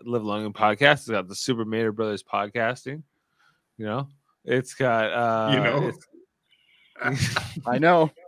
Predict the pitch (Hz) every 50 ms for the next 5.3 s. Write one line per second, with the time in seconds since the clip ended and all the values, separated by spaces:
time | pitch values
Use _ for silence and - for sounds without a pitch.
0 | - - _ _ _ - - - 262 - 151 127 202 214 214 202 175 175 196 196
1 | 180 143 156 160 160 - 190 190 175 - 175 165 - 170 165 160 156 151 - 170
2 | 151 151 135 135 120 113 - 123 131 - - 117 101 101 101 _ - - - -
3 | - - - - - - - - - 1077 1077 1077 1077 1077 1077 _ _ 1077 1077 1077
4 | _ _ _ - _ _ _ _ - - - - - - - - - - - -
5 | - - - 160 165 -